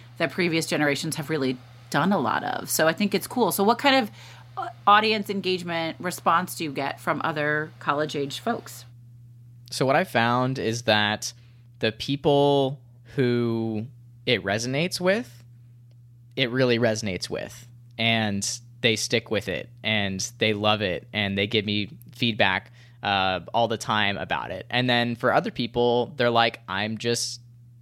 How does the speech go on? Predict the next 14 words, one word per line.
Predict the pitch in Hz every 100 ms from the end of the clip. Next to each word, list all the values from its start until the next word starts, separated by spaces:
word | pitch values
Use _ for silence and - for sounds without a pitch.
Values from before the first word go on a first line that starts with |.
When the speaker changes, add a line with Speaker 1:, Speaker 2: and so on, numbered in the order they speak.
| 87
Speaker 2:
I'm | 90
just | 95 113
not | 117 113 110
there. | 151 147
I | 98
just | 101 104 107
wanna, | 104 113 117 113 - - -
like, | 107 113
Speaker 1:
Yeah. | 113 -
Speaker 2:
kinda | - 95 104 117
chill | 113 - 131 165 98
and | 82 98 98 87
live | 98 101 117
my, | 110 110